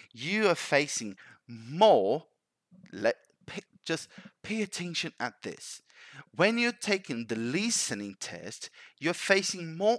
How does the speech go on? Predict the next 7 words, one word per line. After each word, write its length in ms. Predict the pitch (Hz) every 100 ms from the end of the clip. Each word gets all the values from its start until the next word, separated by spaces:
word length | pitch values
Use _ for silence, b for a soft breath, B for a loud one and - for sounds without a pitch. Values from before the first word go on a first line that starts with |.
| -
of 140 | 165
an 120 | 170 160
attention 840 | 151 - - 220 247 - 139 120 -
test 520 | 160 - 110 - - B B B -
than 200 | 151 156
a 80 | 147
proper 560 | - - 175 - 165